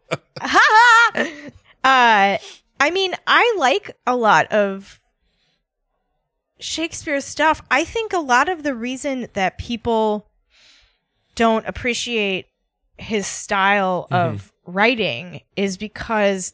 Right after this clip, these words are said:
Speaker 2: the only contact that a lot of people have with his style of writing is either through, like, a high school English class, which is terrible,
Speaker 1: Yes.
Speaker 2: or through, like, watching a Shakespeare play. And if you're,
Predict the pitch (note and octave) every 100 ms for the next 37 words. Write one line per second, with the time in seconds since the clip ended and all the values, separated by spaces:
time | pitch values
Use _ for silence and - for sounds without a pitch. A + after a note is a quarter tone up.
0 | - G#3+ - A3 B3 B3 A3+ A3 - -
1 | G4+ A4 B3+ F#3+ - F#3+ F#3 F3+ F#3 F#3
2 | G3+ - E3 - B3 C#4+ F#3+ F3+ F#3 F#3
3 | F#3 E3+ G#3 F3+ E3+ F3 F3+ F3+ F3 F#3
4 | - - - - G#3+ A#3 B3 B3+ A#3+ G3+
5 | F3+ - G3 G#3 G#3 F3+ F3 G#3 B3+ -
6 | - C#4 C#4+ E4 - G3 E3+ E3+ G3 F3+
7 | A#2+ A#2+ B2+ F#3+ - - G#2+ F#2+ - A3+
8 | A#3 - C4 C4 B3+ B3+ - A3+ G#3+ G#3
9 | - - - - G3+ A3+ A#3+ - A#3+ A3
10 | - F#3+ B3+ D#4 - G3+ F3 - F3+ A#2+
11 | G#2 - - - - A#3 A#3 A#3 A#3 B3
12 | A3+ -